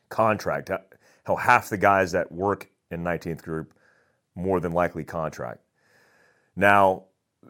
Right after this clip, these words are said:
with that being said, depending on who your client is or who you contract for is gonna determine whether or not it's okay.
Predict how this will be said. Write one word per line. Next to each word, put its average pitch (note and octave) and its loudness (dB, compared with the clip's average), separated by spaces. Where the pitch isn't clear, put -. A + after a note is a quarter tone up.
with G#2 -2
that A2+ 8
being G2+ 0
said, G#2+ 4
depending A#2 -2
on G2+ 2
who F#2+ -2
your F2 -6
client F#2+ 0
is G#2 0
or E2+ -6
who G2 -8
you F#2 -2
contract F#2 0
for F#2+ 2
is F#2+ -6
gonna F2+ -2
determine F2 -4
whether F2 0
or E2 -4
not E2+ 0
it's E2 -8
okay. E2 -2